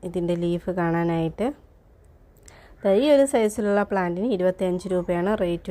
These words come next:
വരുന്നത്. പിന്നെ അടുത്ത പ്ലാന്റ് ഇതാ ഈ ഒരു ഡിഫൻബാച്ചിയ വെറൈറ്റിയാണ്.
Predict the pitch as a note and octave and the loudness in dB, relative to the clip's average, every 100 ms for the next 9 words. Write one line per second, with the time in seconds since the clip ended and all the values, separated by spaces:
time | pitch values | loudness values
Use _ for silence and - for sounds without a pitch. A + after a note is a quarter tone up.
0 | F3 E3+ E3 E3 A3 D#4+ - - - - | -4 -2 -2 0 -2 -4 -16 -20 -20 -20
1 | - - - - A3+ A#3 A3 G#3+ A#3+ B3+ | -20 -20 -20 -4 0 2 2 0 0 0
2 | A#3+ G3 F#3 F#3 F3+ F3+ F3+ G3 F#3+ F3+ | 2 2 0 0 2 2 2 0 -2 0
3 | G3 F#3 G3 F#3+ - G3+ F#3 E3+ E3 E3 | 0 0 2 0 2 2 2 0 -2 -2
4 | F3 E3 E3 | -4 -2 0